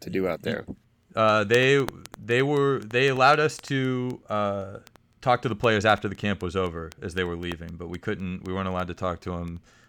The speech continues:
Speaker 2: uh, you know, around registration. And then obviously we weren't down on the field, so that wasn't an option to talk to 'em as the camp was going on. But, um, <clears throat> you know, it was,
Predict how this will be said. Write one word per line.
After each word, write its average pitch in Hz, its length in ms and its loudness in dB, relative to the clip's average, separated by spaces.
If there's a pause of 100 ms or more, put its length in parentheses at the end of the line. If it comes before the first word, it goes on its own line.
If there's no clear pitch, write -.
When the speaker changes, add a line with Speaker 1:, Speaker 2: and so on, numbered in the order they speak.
Speaker 2:
uh, 82 260 -2 (280)
you 92 100 -10
know, 85 120 -6
around 90 320 -2
registration. 87 800 -4
And 85 120 -8
then 90 240 -8
obviously 87 380 -4
we 85 80 -6
weren't 87 240 -8 (400)
down 120 160 6
on 117 80 4
the 104 80 -2
field, 117 300 2
so 98 100 -8
that 104 180 2
wasn't 95 220 -4
an 90 80 -4
option 90 380 -4
to 80 160 -8
talk 92 260 -6
to 95 80 -8
'em 85 80 -6
as 82 80 -12
the - 60 -18
camp 90 260 -10
was 82 100 -12
going 85 240 -10
on. 85 200 -6
But, 95 240 0 (360)
um, 95 380 -2 (100)
<clears throat> - 80 -20
you - 1200 -4
know, 131 180 6
it 151 40 4
was, 156 240 4